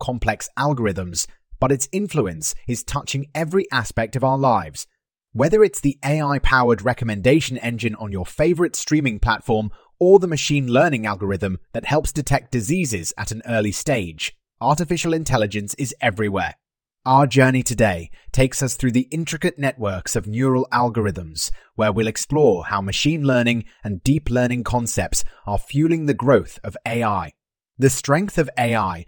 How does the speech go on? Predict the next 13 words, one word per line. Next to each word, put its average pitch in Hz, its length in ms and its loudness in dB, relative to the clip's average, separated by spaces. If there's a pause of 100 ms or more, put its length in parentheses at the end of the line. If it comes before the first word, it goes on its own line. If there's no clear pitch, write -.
(180)
lies 120 320 2
not 151 280 -4
just 160 320 -4
in 135 120 -6
its 120 160 -8
computational 123 760 -2
power, 131 460 2 (200)
but 123 240 2
in 131 140 -2
its 127 160 -4
ability 156 400 0
to 107 120 -6
learn, 117 460 2